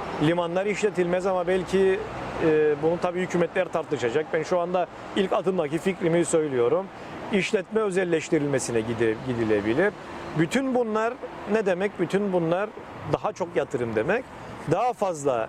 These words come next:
milli gelir demek. O yüzden süratle bu kapasitelerin kullanımına ve potansiyelimizin değerlendirilmesine geçmek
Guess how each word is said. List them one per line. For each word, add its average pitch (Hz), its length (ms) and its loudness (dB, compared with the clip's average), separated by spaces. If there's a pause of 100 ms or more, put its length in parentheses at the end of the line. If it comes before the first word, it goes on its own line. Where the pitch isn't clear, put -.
milli 131 300 0
gelir 110 320 0
demek. 170 360 2
O 214 140 2
yüzden 214 280 0 (320)
süratle 202 540 0
bu 196 100 -2
kapasitelerin 185 800 0 (400)
kullanımına 175 800 0
ve 196 80 0 (400)
potansiyelimizin 156 1200 2 (380)
değerlendirilmesine 170 1160 2
geçmek 180 340 0